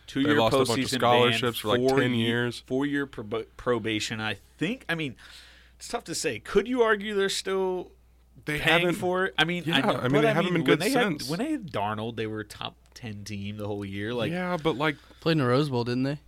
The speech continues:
Speaker 2: Yeah, it's just like a blip on the radar, though, and then they went back to sucking.
Speaker 3: Oh, yeah, it sets you back for years.
Speaker 1: I
Speaker 2: It's
Speaker 1: know.
Speaker 2: just, it's like, it's not just setting us back for as long as the punishment will be. It's like, you have to rebuild it five to ten years after that because, like, who knows who the coach is gonna be at the next point?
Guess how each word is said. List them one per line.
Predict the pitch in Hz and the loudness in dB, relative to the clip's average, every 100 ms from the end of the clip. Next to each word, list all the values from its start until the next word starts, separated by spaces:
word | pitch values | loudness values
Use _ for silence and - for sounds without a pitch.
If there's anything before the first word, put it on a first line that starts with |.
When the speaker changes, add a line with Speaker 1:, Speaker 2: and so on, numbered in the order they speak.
| - - | -20 -12
Speaker 2:
Yeah, | - - | -6 -4
it's | |
just | 131 | -2
like | 151 | 0
a | 143 | 0
blip | 113 131 | 0 0
on | 156 | 2
the | 147 | 2
radar, | 113 123 151 110 | 2 0 0 0
though, | 101 127 | 0 -2
and | 147 | -2
then | |
they | 135 | -2
went | 135 131 | -2 -4
back | 131 | -6
to | - | -6
sucking. | - 165 | -4 2
Speaker 3:
Oh, | |
yeah, | 160 143 | 4 4
it | 127 | 0
sets | - 156 - | 0 -2 0
you | 123 | -2
back | 120 143 | 0 -2
for | - | -4
years. | 110 127 104 - - - | -2 -2 -2 -6 -12 -8
Speaker 1:
I | 127 | -4
Speaker 2:
It's | |
Speaker 1:
know. | 127 135 | 0 0
Speaker 2:
just, | 107 - | -2 -10
it's | - 117 | -8 0
like, | 127 113 | 0 2
it's | 117 123 | -2 0
not | 131 135 | 0 0
just | 107 123 123 | 0 -2 0
setting | - 127 120 | 0 0 0
us | 117 | -4
back | - 113 117 | 0 0 0
for | - | -2
as | 98 | -8
long | 107 110 | -4 -4
as | 113 | -6
the | |
punishment | - - 127 139 110 | -8 -4 -2 -2 -4
will | 92 | -6
be. | 85 82 107 | -6 -4 -4
It's | 107 - | -4 -4
like, | 104 101 _ - | -6 -6 _ -14
you | 139 | -8
have | 110 | -8
to | 113 | -4
rebuild | 113 110 104 110 | -4 -2 -2 -2
it | - | -2
five | 113 101 | -2 -2
to | 110 | -4
ten | - 110 | -4 -4
years | 104 95 | -2 0
after | 110 - | 0 0
that | 104 101 104 | -4 -4 -4
because, | 104 123 104 | -6 -8 -6
like, | 98 92 - _ - _ _ | -4 -6 -10 _ -20 _ _
who | - 120 | -2 0
knows | 117 107 | 2 0
who | 127 | -2
the | 117 | -2
coach | 131 127 127 | 2 2 0
is | 113 | -6
gonna | 98 90 | -6 -4
be | 95 | -6
at | 95 | -4
the | |
next | 95 85 | -8 -8
point? | - 107 | -10 -12